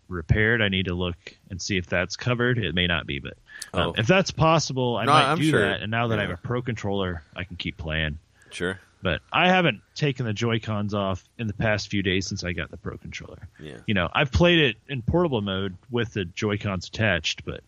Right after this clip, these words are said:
Speaker 1: I've only used the Pro Controller otherwise. I've, the Dog Bone is no more in my life. It's, it's my second
Speaker 2: <laughs>
Speaker 1: player controller.
Speaker 2: Yeah.
Speaker 1: If, uh, if I play a two-player game.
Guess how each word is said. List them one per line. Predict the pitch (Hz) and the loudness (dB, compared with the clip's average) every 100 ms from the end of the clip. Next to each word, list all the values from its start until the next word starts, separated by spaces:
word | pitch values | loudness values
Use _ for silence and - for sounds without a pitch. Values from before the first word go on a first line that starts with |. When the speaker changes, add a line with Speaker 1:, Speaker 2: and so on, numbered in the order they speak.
| _ | _
Speaker 1:
I've | 90 92 85 - | 2 2 0 -6
only | - 113 107 | 0 4 6
used | 101 95 90 | 6 4 2
the | 90 | 0
Pro | 87 85 | 0 0
Controller | 90 - 78 76 78 73 _ _ _ - | 0 0 2 2 0 -2 _ _ _ -4
otherwise. | 82 73 71 65 67 - - | -2 0 -2 -4 -6 -8 -6
I've, | 82 82 - - - _ - | -6 -8 -10 -16 -16 _ -10
the | 107 117 | 0 4
Dog | 151 160 147 | 8 8 8
Bone | 156 147 | 6 6
is | 123 | 2
no | 131 131 | 0 0
more | 120 113 104 | 0 0 0
in | |
my | 98 92 | -2 -2
life. | 92 85 80 _ | -2 -4 -6 _
It's, | 87 - - | -10 -4 -4
it's | 110 - | -4 0
my | 131 | 6
second | 156 151 135 135 | 6 6 2 0
Speaker 2:
<laughs> | |
Speaker 1:
player | 139 113 98 95 | -2 0 -2 -2
controller. | 107 101 90 78 80 _ - _ | -8 -8 -8 -10 -14 _ -20 _
Speaker 2:
Yeah. | 92 95 90 82 _ | 4 6 6 2 _
Speaker 1:
If, | - 98 107 | -6 -4 -2
uh, | 98 87 | -2 -2
if | 92 | 0
I | 101 | 0
play | 90 104 | 2 2
a | 95 | 2
two-player | 110 - 92 87 | 2 2 2 0
game. | 80 62 - | -2 -10 -12